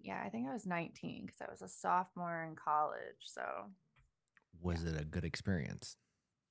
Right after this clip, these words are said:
Speaker 1: No, it was terrible.
Speaker 2: <laughs> It was terrible?
Speaker 1: It was terrible, <laughs> yeah.
Speaker 2: What made it so terrible?
Speaker 1: Well, it was just, it, like, it was a guy I knew from college, but it was, it was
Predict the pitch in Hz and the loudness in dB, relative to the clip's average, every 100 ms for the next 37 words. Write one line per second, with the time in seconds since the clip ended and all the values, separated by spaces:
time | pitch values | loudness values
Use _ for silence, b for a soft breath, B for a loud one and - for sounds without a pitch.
0 | _ _ _ _ _ - 240 208 185 208 | _ _ _ _ _ 6 8 10 8 8
1 | 240 220 196 175 220 - - 98 - - | 10 10 8 4 0 -6 4 4 4 -4
2 | - 92 98 104 104 - _ _ - 370 | 0 2 4 6 4 2 _ _ 0 4
3 | 269 262 349 240 247 233 - 277 240 - | 4 6 6 8 8 4 2 0 0 2
4 | 180 240 208 - B B B - 104 78 | 2 0 -6 -10 B B B -2 0 2
5 | 92 80 - 82 82 62 57 - _ _ | 2 2 0 0 0 0 -2 -8 _ _
6 | _ _ _ _ _ _ _ _ _ _ | _ _ _ _ _ _ _ _ _ _
7 | _ _ - 233 269 156 285 269 247 285 | _ _ -2 6 8 8 4 0 -2 -4
8 | - 220 - _ _ _ - 208 202 - | -2 -2 -2 _ _ _ 4 6 6 2
9 | 214 208 202 - 185 196 202 208 202 202 | -2 0 -2 -4 4 8 8 8 6 2
10 | 185 180 180 180 180 180 - 180 165 - | -2 4 6 8 6 4 -2 -6 -8 -8
11 | 185 | -6